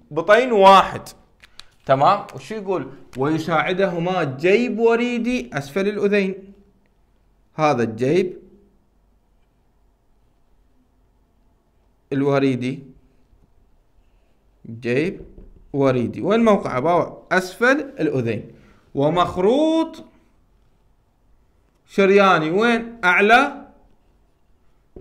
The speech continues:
البطين. هذا سميه شنو؟ مخروط شرياني. هذا اللي هو شنو هو؟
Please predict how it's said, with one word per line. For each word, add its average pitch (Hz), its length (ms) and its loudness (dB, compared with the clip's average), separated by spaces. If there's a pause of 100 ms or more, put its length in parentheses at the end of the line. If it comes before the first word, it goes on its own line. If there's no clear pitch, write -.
(220)
البطين. 123 520 -4
هذا 143 220 -8
سميه 143 300 -10
شنو؟ 147 300 -8 (440)
مخروط 165 760 -6 (1080)
شرياني. 123 640 -4 (400)
هذا 277 420 0
اللي 226 200 0
هو 226 180 6
شنو 233 240 -2
هو؟ 208 200 0